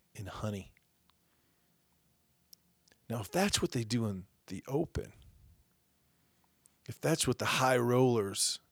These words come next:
and the famous and the people that go on T V and make movies and run businesses and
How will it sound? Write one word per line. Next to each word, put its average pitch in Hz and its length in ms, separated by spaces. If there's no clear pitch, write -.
and 117 120
the 107 40
famous 147 760
and 110 80
the 104 60
people 135 320
that 120 160
go 143 180
on 139 220
T 151 280
V 139 380
and 123 120
make 143 220
movies 135 600
and 123 160
run 143 240
businesses 123 880
and 98 220